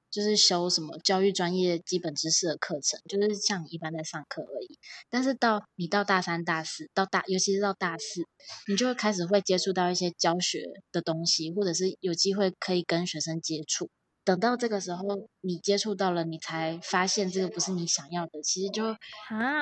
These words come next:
Speaker 1: 我觉得也不算晚啦，但是其实会有点可惜，因为你都已经从大二修到大四。对，所以如果可以你在大二、大三的时候就已经去参加一些活动，大概知道这个是不是你想要的，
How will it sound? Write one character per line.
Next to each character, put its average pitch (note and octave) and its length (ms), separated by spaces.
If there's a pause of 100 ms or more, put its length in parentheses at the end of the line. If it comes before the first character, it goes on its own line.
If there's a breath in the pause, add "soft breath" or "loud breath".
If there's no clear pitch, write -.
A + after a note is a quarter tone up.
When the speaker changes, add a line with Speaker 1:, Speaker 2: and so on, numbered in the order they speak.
(480)
Speaker 1:
我 A3+ 60
觉 A3 140
得 D#4 100
也 B3 120
不 F#3+ 120
算 B3 320
晚 D#3+ 220
啦， C3 160
但 B3+ 140
是 D4 100
其 G3+ 180
实 G3+ 80
会 B3+ 180
有 F#3 120
点 F3+ 160
可 - 240
惜， - 300
因 G#3 160
为 B3+ 100
你 G3 100
都 F#3+ 160
已 F#3+ 60
经 F#3 220
从 E3+ 280
大 F3 180
二 F3 200
修 E3 160
到 E3 140
大 - 260
四。 - 300 (480)
对， B3 180
所 D4+ 160
以 D#4 80
如 A#3+ 140
果 B3 100
可 - 180
以 A3+ 140
你 F#3 160
在 G#3 340
大 F#3+ 180
二、 F#3+ 180
大 F#3+ 180
三 F3 160
的 F3 80
时 E3+ 100
候 E3+ 120
就 G3 160
已 F3 40
经 F3 160
去 F#3+ 160
参 F3+ 200
加 E3+ 120
一 F3 40
些 F3 160
活 E3+ 260
动， D#3+ 180 (300)
大 A3 140
概 G3+ 160
知 F#3 160
道 F3+ 160
这 F3+ 80
个 F3 100
是 F3 140
不 E3+ 80
是 F3 160
你 E3 120
想 - 280
要 E3 160
的， - 60